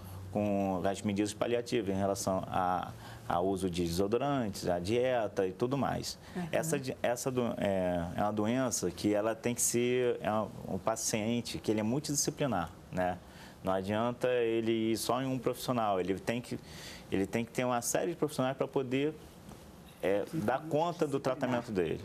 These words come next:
Speaker 2: Aham.
Speaker 1: Porque tem que, o, é, não só a dieta, o tabagismo é muito ligado à hidradenite, então, é, estudos mostram que redu-,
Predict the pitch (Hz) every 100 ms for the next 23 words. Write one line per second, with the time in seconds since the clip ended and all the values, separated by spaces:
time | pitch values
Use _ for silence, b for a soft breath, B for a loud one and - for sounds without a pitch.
0 | 90 190 170 - 135 85 98 107 107 101
1 | B B - 113 117 127 - - - -
2 | 98 95 87 82 80 78 - - 110 127
3 | - 123 123 117 110 110 113 113 98 87
4 | 87 - 104 104 98 120 110 98 120 120
5 | 107 101 110 104 92 92 92 101 101 -
6 | 101 101 B B B B - 87 90 90
7 | 87 - 110 107 95 95 104 107 - 95
8 | 92 101